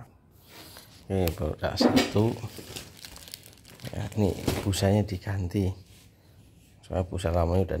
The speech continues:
najis. Ini, ini ada aki gitu, nggak tahu isinya aki beneran apa enggak ya. Ini gambar. Oke. Ini, oh, rantai nih,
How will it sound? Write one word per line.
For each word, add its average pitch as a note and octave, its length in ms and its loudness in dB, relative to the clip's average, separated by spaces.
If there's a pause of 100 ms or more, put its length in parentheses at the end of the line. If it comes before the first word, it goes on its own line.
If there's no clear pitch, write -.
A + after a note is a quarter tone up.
(120)
najis. - 560 -6 (1300)
Ini, G#2 720 -2 (2000)
ini G2 80 0
ada - 400 -2 (240)
aki G2 480 0
gitu, F2+ 80 0
nggak - 240 -2
tahu G#2 80 4
isinya G2+ 320 0
aki G#2 160 -2
beneran F#2+ 320 6
apa G2 160 0
enggak G2 240 2
ya. G#2+ 120 -2 (1000)
Ini A2 560 0
gambar. F#2+ 400 4 (1600)
Oke. A#2+ 400 -6 (1300)
Ini, A2 480 6
oh, G#2 120 0
rantai G#2 480 6
nih, G#2+ 160 4